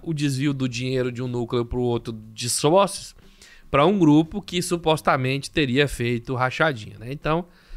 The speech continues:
é, é muito estranho. Agora, com essas informações que escuto,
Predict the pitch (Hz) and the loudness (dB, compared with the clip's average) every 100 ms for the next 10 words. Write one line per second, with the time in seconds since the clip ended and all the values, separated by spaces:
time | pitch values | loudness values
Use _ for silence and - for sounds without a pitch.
0 | - - - - 127 131 131 135 165 185 | -18 -14 -4 2 4 6 4 4 2 2
1 | 226 240 - 143 127 160 139 214 226 190 | 0 -2 0 2 4 2 4 4 4 0
2 | 165 170 165 170 160 131 - 160 160 - | -2 -2 0 2 4 2 0 0 0 -2
3 | 135 - - 160 180 196 196 | -10 -10 0 2 2 -2 -8